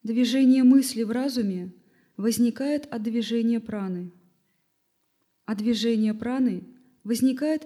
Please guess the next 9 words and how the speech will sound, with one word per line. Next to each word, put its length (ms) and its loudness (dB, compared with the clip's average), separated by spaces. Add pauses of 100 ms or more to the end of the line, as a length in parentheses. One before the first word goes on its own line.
из-за 220 -6
движения 560 0
мысли 380 -2
в 80 -10
сознании. 760 -8 (1700)
Так 220 -4
они 180 4
формируют 680 -2
цикл 400 -6